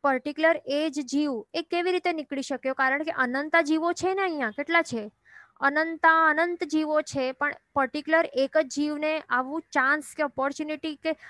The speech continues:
લોટરી કેવી રીતે લાગી ગઈ કે એ, એ પર્ટિક્યુલર જીવ નીકળી શક્યો, બીજો કોઈ પણ નહીં? આટલા અનંતામાંથી એનું નંબર કેમ લાગી શક્યો?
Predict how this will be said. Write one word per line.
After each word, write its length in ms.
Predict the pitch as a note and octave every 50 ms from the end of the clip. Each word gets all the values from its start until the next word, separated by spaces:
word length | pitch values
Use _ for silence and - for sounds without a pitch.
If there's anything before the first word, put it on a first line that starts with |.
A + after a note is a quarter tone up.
| - _
લોટરી 420 | A3+ B3 C4+ C4 C4 B3+ - E4 D#4+
કેવી 320 | - E4+ E4+ E4 F4 F4
રીતે 220 | E4+ E4+ - E4 D#4+
લાગી 420 | C#4+ C#4 C4+ B3 G#3 A3 B3 B3+
ગઈ 200 | A#3 A#3 G#3+ G3+
કે 140 | - - C#4
એ, 580 | - - - B3+ D4+ D#4 - B2+ - C4+ D4
એ 60 | D#4 C#4 _ _ _
પર્ટિક્યુલર 440 | D4+ C#4 - D4 C#4 C#4+ D4+ D4+ C4+
જીવ 240 | A3+ C#4 C#4+ D4
નીકળી 360 | D4 C4 B3+ A#3+ - D4 D4+ D4
શક્યો, 500 | - D4+ C4+ - - B3+ B3 B3 B3 - -
બીજો 300 | A#3+ C4+ C4 A3 D4+ D#4
કોઈ 260 | - D4 D4 D4 D4
પણ 200 | D4 - D4+ D4
નહીં? 260 | C#4 C4+ C4 C4 B3
આટલા 260 | - B3+ - C#4 C4+
અનંતામાંથી 680 | C4 G#3+ A3+ B3+ C#4 C4+ D4 C#4+ C#4+ C#4+ C#4 - - D4+
એનું 320 | - C4 C4 C4 D4 D#4
નંબર 340 | C#4+ C#4+ C4 C4+ C4+ D#4+ E4+
કેમ 200 | - F#4 F#4 F4
લાગી 300 | E4+ D4 B3 A3 A#3+ A3+
શક્યો? 420 | - A3+ - _ - G#3 G3 -